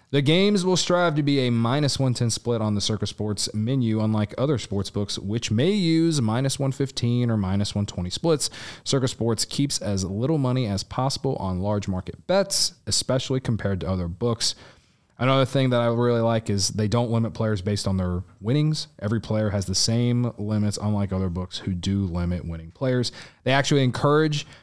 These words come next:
bettors to download and explore other sports betting apps available to compare the lines from each sports book, just so you can see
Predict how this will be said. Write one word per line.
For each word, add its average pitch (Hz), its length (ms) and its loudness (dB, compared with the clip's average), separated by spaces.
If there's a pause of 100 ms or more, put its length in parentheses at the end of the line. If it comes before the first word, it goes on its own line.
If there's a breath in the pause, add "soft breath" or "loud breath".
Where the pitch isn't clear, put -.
(140 loud breath)
bettors 127 400 2
to 120 60 0
download 113 460 2
and 104 80 2
explore 104 380 -2
other 110 220 2
sports 110 300 -2
betting 104 240 0
apps 101 220 -2
available 120 460 0
to - 140 -4
compare 104 260 0
the 107 100 2
lines 95 300 0
from 87 160 -4
each 87 180 -6
sports 117 280 -4
book, 101 180 -6
just - 180 -4
so - 60 -2
you 147 160 0
can 143 160 -2
see 131 440 2